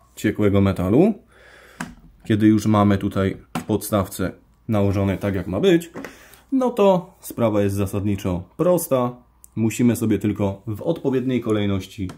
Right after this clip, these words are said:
przykręcić śrubki. Po kilka obrotów na każdą, tak żeby nam równomiernie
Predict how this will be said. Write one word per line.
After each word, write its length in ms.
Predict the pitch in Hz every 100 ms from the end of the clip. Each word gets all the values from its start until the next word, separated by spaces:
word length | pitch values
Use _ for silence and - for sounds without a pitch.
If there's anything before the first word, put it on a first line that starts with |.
| -
przykręcić 760 | - 160 107 104 101 101 - - _
śrubki. 560 | - - - - - - - - - - - _ -
Po 120 | 123
kilka 340 | - 110 107
obrotów 720 | - 95 120 123 120 110 - - - -
na 400 | 101 101 98 98 - - - _ _ _ _ - _ _ _ _ _ _ _ _ _ _ _ _ _
każdą, 520 | - 92 95 131 226 254 - _ - - _ - - - - -
tak 320 | 127 147 139
żeby 420 | 117 117 113 113
nam 360 | 107 104 104 107 -
równomiernie 920 | 143 170 185 147 113 107 104 104 104